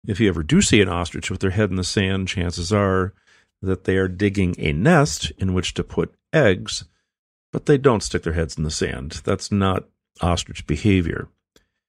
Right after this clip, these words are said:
But I did think that the relationship between some leaders and their tendency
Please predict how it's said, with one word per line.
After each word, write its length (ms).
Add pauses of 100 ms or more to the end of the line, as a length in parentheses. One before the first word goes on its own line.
(540)
But 100
I 60
did 240
think 300
that 120
the 80
relationship 640
between 680 (480)
some 340
leaders 640 (380)
and 300
their 120
tendency 840